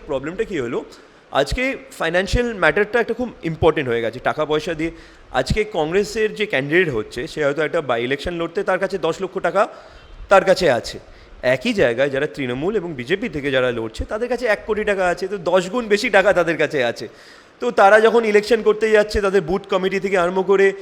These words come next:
ইলেকশনের আগে চার দিন, দেখো বাংলায়, আহ, ভোটটা একটা উৎসবের মতো, ঠিক আছে? মানে ভোটের আ-, মানে ভোটের রাজনীতি না। তো তাদের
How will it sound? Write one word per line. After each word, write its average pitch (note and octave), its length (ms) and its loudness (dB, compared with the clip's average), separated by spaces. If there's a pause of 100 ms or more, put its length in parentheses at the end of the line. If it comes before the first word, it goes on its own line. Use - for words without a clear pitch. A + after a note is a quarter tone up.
(220)
ইলেকশনের G3+ 520 4
আগে F3 240 6
চার E3+ 320 6
দিন, D3+ 180 -2
দেখো G3 180 -2 (180)
বাংলায়, C#3+ 540 0
আহ, C#3 420 0
ভোটটা C#3 320 -4
একটা F#3+ 120 0
উৎসবের D#3+ 380 -2
মতো, G#2+ 220 -8 (360)
ঠিক F3+ 120 -4
আছে? C4 220 -4 (100)
মানে G3+ 160 4
ভোটের G#3+ 320 8
আ-, G3 180 6
মানে F#3 260 2
ভোটের G3 340 4
রাজনীতি B2 380 2
না। G2+ 60 -14 (560)
তো C4 80 -4
তাদের A3+ 340 6